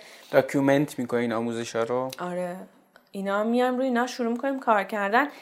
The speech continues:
Speaker 2: در مورد کافه یه همچین اتفاقی. حالا باز دوباره تو سیستم‌های مختلف
Speaker 1: من یه
Speaker 2: هی
Speaker 1: توضیح بدم که
Speaker 2: متفاوته
Speaker 1: شاید
Speaker 2: دیگه.
Speaker 1: مثلاً یه عده‌ای بگن "آقا اون کافه است" مثلاً، ولی اونم یه دونه اسمال بیزینس دیگه،
Speaker 2: یکی
Speaker 1: یعنی
Speaker 2: اسمال بیزینس
Speaker 1: کلیتش
Speaker 2: دیگه.
Speaker 1: همونه
Speaker 2: فرق
Speaker 1: واقعاً.
Speaker 2: نمی‌کنه.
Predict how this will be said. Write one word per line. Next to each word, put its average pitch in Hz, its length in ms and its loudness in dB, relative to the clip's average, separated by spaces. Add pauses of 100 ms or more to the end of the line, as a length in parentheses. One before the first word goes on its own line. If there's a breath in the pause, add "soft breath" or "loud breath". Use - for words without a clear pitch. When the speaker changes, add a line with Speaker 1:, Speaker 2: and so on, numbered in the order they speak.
(360 loud breath)
Speaker 2:
در 240 200 12
مورد 262 240 4
کافه 285 400 4
یه 294 100 2
همچین 226 380 -2
اتفاقی. 185 680 -4
حالا 233 320 6 (280)
باز 254 240 6
دوباره 247 220 4
تو 262 100 -6
سیستم‌های 220 580 -4
مختلف 214 800 0 (320 loud breath)
Speaker 1:
من 160 100 6
یه 190 80 6
Speaker 2:
هی 240 80 10
Speaker 1:
توضیح 240 320 8
بدم 190 260 8
که 214 60 2
Speaker 2:
متفاوته 202 320 2
Speaker 1:
شاید 165 220 10
Speaker 2:
دیگه. 165 100 2
Speaker 1:
مثلاً 151 200 4
یه 156 160 4
عده‌ای 156 240 0
بگن 156 260 -2
"آقا 147 160 4
اون 147 240 0 (140)
کافه 120 340 8
است" 143 300 6
مثلاً، 104 400 -8 (100)
ولی 151 260 0
اونم 208 320 4
یه 208 120 -2
دونه 202 200 -2
اسمال 175 320 2
بیزینس 165 500 -2
دیگه، 123 320 -6
Speaker 2:
یکی 117 200 -4
Speaker 1:
یعنی 131 220 -2
Speaker 2:
اسمال 185 280 -10
بیزینس 185 360 -12
Speaker 1:
کلیتش 139 640 4
Speaker 2:
دیگه. 208 120 0
Speaker 1:
همونه 165 340 6
Speaker 2:
فرق 107 100 0
Speaker 1:
واقعاً. 104 360 0
Speaker 2:
نمی‌کنه. 208 640 -8